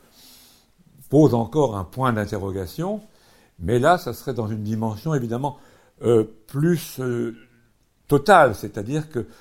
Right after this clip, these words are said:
tous les domaines seraient touchés. Là, bien sûr, la covid dix-neuf, euh, touche l'économie aussi, et puis les gens, évidemment, dans leur santé, il y a des morts, enfin, tous. Mais on ne voit pas encore l'effondrement de l'économie. Personne même,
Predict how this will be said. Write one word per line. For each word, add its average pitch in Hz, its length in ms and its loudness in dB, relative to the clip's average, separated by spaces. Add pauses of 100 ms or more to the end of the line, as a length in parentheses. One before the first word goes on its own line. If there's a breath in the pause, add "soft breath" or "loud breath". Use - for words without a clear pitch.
(140 loud breath)
tous 147 140 -4
les 139 100 2
domaines 143 340 4
seraient 131 280 -4
touchés. 123 380 -8 (360 loud breath)
Là, 98 140 0
bien 98 220 -4
sûr, 160 280 0
la 110 100 0
covid 101 280 -8
dix-neuf, 101 640 -4 (640 soft breath)
euh, 85 140 -2
touche - 420 -6
l'économie 101 500 -4
aussi, 147 440 -2
et 87 80 -6
puis 87 140 -14
les 82 140 -8
gens, 98 240 -2
évidemment, 85 360 -10
dans 82 80 -12
leur 85 160 -12
santé, 180 520 -4 (400 loud breath)
il 69 60 -16
y 71 40 -12
a 78 40 -8
des 85 80 -6
morts, 151 400 0
enfin, 85 220 -12
tous. - 320 -18 (340 soft breath)
Mais 160 460 0 (200)
on 123 80 -6
ne 123 80 -4
voit 147 200 0
pas 160 80 2
encore 151 420 -2
l'effondrement 151 680 -2
de 151 60 -4
l'économie. 151 420 -4
Personne 123 500 -6
même, 110 220 -4